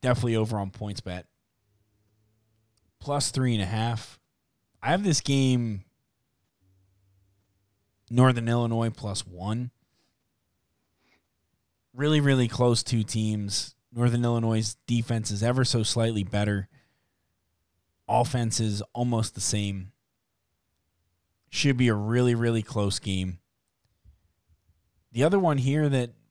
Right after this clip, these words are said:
was kind of interesting is the under. I've got this total one thirty-three. I see one thirty-eights out there.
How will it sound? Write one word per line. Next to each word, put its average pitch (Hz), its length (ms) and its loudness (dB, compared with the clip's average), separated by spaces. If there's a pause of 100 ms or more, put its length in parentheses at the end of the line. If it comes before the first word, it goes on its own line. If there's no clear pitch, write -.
(120)
was 104 320 -10 (420)
kind 180 240 -2
of 143 80 4
interesting 147 440 0
is 123 100 0
the 87 160 -6
under. 117 320 0
I've 123 160 -4
got 120 240 0
this - 180 -4
total 98 520 -2 (1700)
one 113 200 -2
thirty-three. 101 800 -2
I 92 120 -6
see - 220 -2
one 101 220 -2
thirty-eights 92 580 -2
out 98 180 -2
there. 104 300 -4